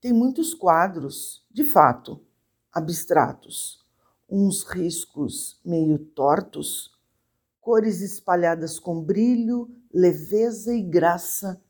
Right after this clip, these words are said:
no branco das telas. Um pico, uma estrada sinuosa, um braço esticado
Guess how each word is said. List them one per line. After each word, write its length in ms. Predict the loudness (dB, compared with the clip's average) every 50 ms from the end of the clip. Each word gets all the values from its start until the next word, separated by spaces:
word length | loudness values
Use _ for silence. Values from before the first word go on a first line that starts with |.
| _ _
no 100 | -8 0
branco 340 | 4 4 4 4 2 -4
das 240 | -2 -2 -2 -2 -2
telas. 680 | -8 -6 -4 -4 -2 -4 -6 -10 -14 -14 -14 -14 -14 _ _ _ _ _ _ _ _ _ _ _ _ _ _
Um 120 | 2 2
pico, 640 | 2 2 -2 0 0 0 0 -2 -6 -4 -4 -4 -4 -8 -16 -20 _ _ _ _ _ _ _ _ _ _
uma 200 | -2 2 2 2
estrada 440 | 2 0 -4 0 2 2 2 0
sinuosa, 880 | -4 -8 -8 -8 -6 -6 -2 0 0 2 2 0 0 -2 -8 -8 -8 -8 _ _ _ _ _ _ _ _ _ _ _ _ _ _ -16 _
um 100 | -4 0
braço 360 | 4 4 4 4 2 -4 -12
esticado 840 | -12 -12 -12 -14 -16 -10 _ 2 2 2 2 2 -2 -8 -10 -12 -16